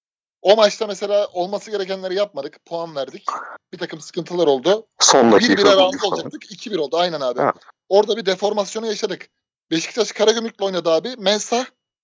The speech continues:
Speaker 1: Beşiktaş'a geldiğinden beri en iyi maçını oynadı. Kante gibi top oynadı. İki tane gol attı. Ertesi hafta Mensah'ı beklediği hareketi yapmadığı için, istediklerini yapmadığı için kesti takımdan.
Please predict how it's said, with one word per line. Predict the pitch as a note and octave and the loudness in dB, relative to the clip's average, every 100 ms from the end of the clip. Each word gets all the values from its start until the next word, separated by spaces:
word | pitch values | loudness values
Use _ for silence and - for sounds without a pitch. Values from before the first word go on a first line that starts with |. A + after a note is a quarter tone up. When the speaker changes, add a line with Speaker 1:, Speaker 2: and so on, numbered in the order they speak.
| _ | _
Speaker 1:
Beşiktaş'a | F3 - G#3 | -4 -4 -2
geldiğinden | G#3+ G#3 A3 A3 G#3+ D#3 | 0 0 0 -6 -6 0
beri | F#3 A3+ | 2 2
en | A#3+ A3 | 2 0
iyi | A3 | 0
maçını | G3+ - G3 | -2 -2 -6
oynadı. | F#3+ C#3+ C3+ | -2 0 0
Kante | G3 G3 F#3 | -2 -2 -4
gibi | D#3 E3 | -4 -2
top | E3 | 0
oynadı. | D3+ B2+ A2 G2+ _ _ _ _ _ | 0 -2 -8 -10 _ _ _ _ _
İki | E3+ G#3+ | -10 4
tane | B3 G3+ | 6 8
gol | G3 G#3 | 6 6
attı. | F3+ - G#3+ _ _ _ _ _ | 4 2 0 _ _ _ _ _
Ertesi | E3+ E3+ - | 0 0 0
hafta | G#3+ F#3 G#3 | 0 0 -6
Mensah'ı | G3 G#3 - F3+ G3+ A3+ _ _ _ | -4 -8 -6 -4 -4 -6 _ _ _
beklediği | D#3+ - G3+ G3+ | -8 -6 -2 2
hareketi | F#3+ F#3+ F#3 G3 - _ _ | 2 2 -4 -6 -6 _ _
yapmadığı | E3+ F#3+ F#3 D#3 | 0 0 0 -4
için, | C#3 - E3+ G3+ | -4 -6 -10 -8
istediklerini | E3+ - D#3+ E3+ F3 E3 | -10 -2 -2 -2 -2 2
yapmadığı | E3+ F#3+ E3+ | 2 2 -2
için | D3+ F#3+ F3 | -2 -4 -6
kesti | D3+ - - | -6 -8 -10
takımdan. | D3 C3+ B2+ A2+ G#2 | -4 -4 -4 -6 -8